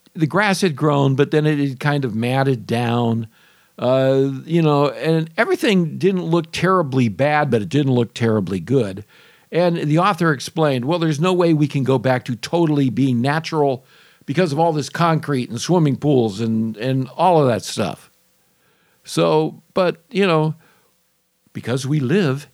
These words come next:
in neighborhoods, we must supplement.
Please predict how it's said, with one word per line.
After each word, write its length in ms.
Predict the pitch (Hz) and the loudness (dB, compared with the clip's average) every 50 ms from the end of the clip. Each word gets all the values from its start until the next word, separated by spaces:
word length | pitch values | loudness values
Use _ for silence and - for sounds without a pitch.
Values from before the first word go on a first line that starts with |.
| _ _ | _ _
in 160 | - - 85 95 | -8 -4 -2 0
neighborhoods, 800 | 123 170 190 135 110 87 87 85 69 71 98 127 - - - _ _ _ _ _ _ _ _ - | 2 2 2 0 -2 -4 -4 -4 -4 -4 -6 -8 -10 -14 -16 _ _ _ _ _ _ _ _ -2
we 160 | - 156 202 | 0 2 4
must 320 | 190 170 160 151 - - - | 4 4 4 2 0 -2 -2
supplement. 840 | - 175 180 175 - - 104 95 87 - 131 127 - - - - | 0 0 0 0 -2 -4 -2 -2 -2 -4 -6 -8 -10 -12 -14 -20